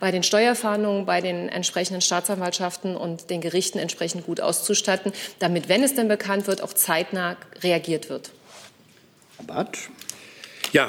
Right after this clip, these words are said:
Speaker 3: ich bedanke mich ausdrücklich bei der Frage zum S-E-D-Vermögen, weil das ja eine immer wieder gern gestellte Frage ist und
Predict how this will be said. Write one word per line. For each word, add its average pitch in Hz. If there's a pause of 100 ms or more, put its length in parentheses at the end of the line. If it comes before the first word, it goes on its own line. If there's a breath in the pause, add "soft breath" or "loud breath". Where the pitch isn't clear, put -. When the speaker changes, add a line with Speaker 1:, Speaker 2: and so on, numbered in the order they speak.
(160)
Speaker 3:
ich -
bedanke 165
mich 131
ausdrücklich 147
bei 123
der 113
Frage 117
zum 117
S-E-D-Vermögen, 110
weil 101
das 104
ja 98
eine 101
immer 110
wieder 107
gern 101
gestellte 104
Frage 95
ist 127
und 95